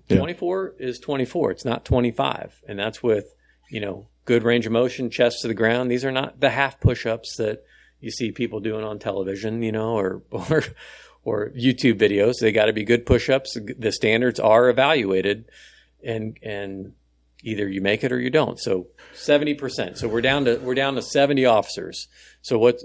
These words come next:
Speaker 2: you know, what's, what's next? What's, what can, uh, generally, uh, be, uh,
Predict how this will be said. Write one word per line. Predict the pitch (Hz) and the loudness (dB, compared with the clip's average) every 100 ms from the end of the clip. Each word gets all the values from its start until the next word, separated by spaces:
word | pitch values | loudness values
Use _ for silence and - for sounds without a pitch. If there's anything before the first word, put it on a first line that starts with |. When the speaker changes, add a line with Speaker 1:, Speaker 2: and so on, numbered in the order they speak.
| - - | -18 -12
Speaker 2:
you | 117 | -10
know, | 98 | 0
what's, | 123 120 - | 0 0 -2
what's | 131 123 | -4 -2
next? | 110 87 - 123 | -4 -6 -6 -2
What's, | 123 - - _ | -2 -2 -18 _
what | 127 151 151 | 2 2 0
can, | - 127 110 - - _ _ _ 120 | 0 0 0 -8 -18 _ _ _ -4
uh, | 101 95 - _ 131 | -4 -4 -10 _ -4
generally, | 117 143 143 131 127 127 - _ _ _ _ _ - | 2 2 2 2 0 -2 -12 _ _ _ _ _ -10
uh, | 107 98 90 _ _ _ _ _ _ _ _ _ _ _ _ _ _ - | -8 -8 -10 _ _ _ _ _ _ _ _ _ _ _ _ _ _ -4
be, | 110 107 101 98 | 0 0 0 0
uh, | 92 92 | 0 -2